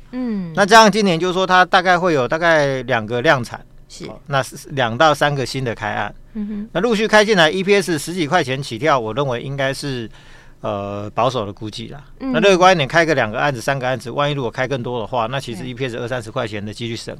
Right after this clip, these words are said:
Speaker 2: 高的。
Speaker 1: 嗯。
Speaker 2: 好，那以创意去年的获利大概也不到三十，就是二十几块钱。
Speaker 1: 是。
Speaker 2: 那人家是涨到两千呢。
Speaker 1: <laughs> 对。
Speaker 2: 那如果说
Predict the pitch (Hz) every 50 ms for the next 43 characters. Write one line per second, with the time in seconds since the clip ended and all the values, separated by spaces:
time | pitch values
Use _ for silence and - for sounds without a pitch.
0 | - - - 101 - 113 117 - - - - - 214 214 202 180 160 143 123 120
1 | 110 - 92 - 110 107 135 190 214 190 - 170 143 135 123 131 135 - - -
2 | - - - - - - - - - - 262 240 202 185 190 247 208 185 165 139
3 | 123 - - - - - - - - - - - - - - - - - 269 240
4 | 180 147 131 131 135 127 143 139 139 - 170 160 160 160 151 135 - - 160 143
5 | - 156 143 131 135 - - - 120 101 - - - 120 131 117 110 101 - 113
6 | 107 104 - - 98 98 110 113 - 123 113 110 101 - - - 110 98 95 -
7 | - - - - - - - - 160 143 - - - - - - - - - 147
8 | 127 123 120 139 139 139 147 - - 110 - 120 113 92 - - - - - 127
9 | 117 117 120 117 104 - - - - - - - - - - - - - - -
10 | - - - 381 370 339 311 285 - - - - - 202 185 202 220 208 175 151
11 | 202 208 190 -